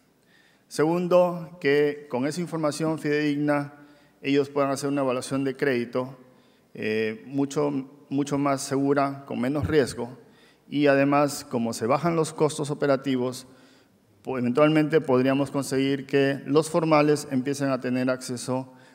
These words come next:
a tasas preferentes en el sistema financiero, empezar a diferenciar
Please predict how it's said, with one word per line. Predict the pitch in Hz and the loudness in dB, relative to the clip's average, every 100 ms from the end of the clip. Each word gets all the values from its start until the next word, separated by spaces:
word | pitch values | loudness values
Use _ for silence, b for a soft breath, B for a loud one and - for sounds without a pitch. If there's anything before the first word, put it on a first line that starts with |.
| B | B
a | 113 - | -10 -6
tasas | 123 139 131 | -6 -4 -10
preferentes | - 113 110 110 104 95 - - - _ _ | -10 -10 -6 -6 -6 -12 -20 -20 -20 _ _
en | 123 113 | -10 -8
el | 107 | -10
sistema | - 113 104 | -10 -8 -8
financiero, | - 113 120 175 123 | -8 -8 -4 -2 -2
empezar | 123 147 147 | -2 2 4
a | 160 | 4
diferenciar | 143 156 156 147 156 - | 2 -2 -2 4 4 4